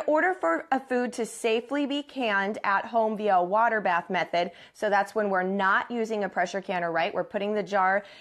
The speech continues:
in a big water bath canner. It can be a large pot that's filled with boiling water, and we're processing that for a specific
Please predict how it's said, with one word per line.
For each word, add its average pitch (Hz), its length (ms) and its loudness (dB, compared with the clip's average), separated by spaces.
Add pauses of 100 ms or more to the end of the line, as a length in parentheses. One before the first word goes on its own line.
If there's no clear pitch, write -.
(120)
in 196 120 0
a 180 120 0
big 202 580 0
water 180 320 2
bath 196 260 0
canner. 190 380 0
It - 20 -4
can 190 140 -6
be 170 100 -2
a 165 120 2
large 175 320 0
pot 220 420 0
that's 190 280 -4
filled 202 360 -2
with 185 200 -2
boiling 180 460 0
water, 202 400 2 (200)
and 202 120 -2
we're 202 100 2
processing 233 680 -2
that 196 240 -2
for 190 80 0
a 185 40 0
specific 208 720 -6